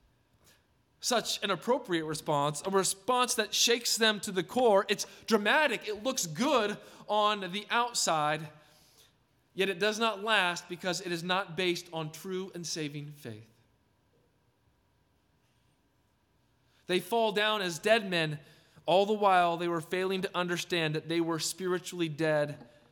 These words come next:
in their hearts. Jesus came and died and rose again from the dead to save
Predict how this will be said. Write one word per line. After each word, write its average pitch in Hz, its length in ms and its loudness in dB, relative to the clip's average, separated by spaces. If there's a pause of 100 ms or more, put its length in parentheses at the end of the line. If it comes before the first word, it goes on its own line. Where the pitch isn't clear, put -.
(260)
in 160 160 0
their 147 160 0
hearts. - 640 -12 (3250)
Jesus 202 680 -4 (240)
came 135 500 -6 (920)
and 147 180 -8
died 139 480 -2 (360)
and 143 160 -8
rose 170 240 -2
again 170 280 -6
from 156 240 -8
the 160 60 -12
dead 131 500 -4 (540)
to 147 140 -10
save 131 680 -4